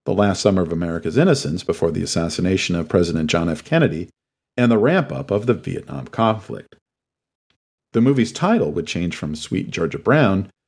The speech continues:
to Mister Hotshot as the film was going into production in late August nineteen eighty-three, and then change again to The Flamingo Kid after production finished.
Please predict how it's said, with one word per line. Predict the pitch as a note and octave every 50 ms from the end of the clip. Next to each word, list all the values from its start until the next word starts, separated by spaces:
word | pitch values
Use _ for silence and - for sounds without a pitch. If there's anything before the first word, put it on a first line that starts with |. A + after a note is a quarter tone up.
| _ _ _ _
to | - F2+
Mister | F2+ F2+ - - D#2
Hotshot | - - - D#3 G#3+ A#3+ - - - D#2 C2+ A#1 B1 - _ _ _ _ _
as | G2+ F#2 E2
the | - E2+
film | - - G2 F2+
was | F2 D#2+ - -
going | E2+ E2+ E2+ D#2+
into | F#2 D#2 D#2 -
production | - F2+ G#2 C3+ D3 - - F2+
in | E2 D#2+ D2+
late | D#2+ F2 E2+ - -
August | E2+ E2 D#2+ E2 E2 -
nineteen | F2+ E2 D#2 - - E2+ D#2+
eighty-three, | D2+ D#2 D2+ - - D3 D3+ A#2 F2+ F2+ - - _ _ _ _ _ _ _ _ _ _ _ -
and | A2 G#2+ G#2+
then | G2+ F#2+ F2+
change | - - G2 F2+ F2+ D#2+ D#2+
again | D#2 - C3 D#3 D#3 A#2 A#2
to | A#2 -
The | D#2+ E2+
Flamingo | - - - D#2+ E2 F2 E2+ D#2 C#2+ C#2 C#2+
Kid | - - - G#3 A3 D#3+ E2+ D2 - - - _ _ _ _ _ _ _ - -
after | - B2+ C#3 C3+ - E2 E2
production | - - D#2 A#1+ A1+ - - - D#2
finished. | - - - C#3 C#3 F2 - - - - -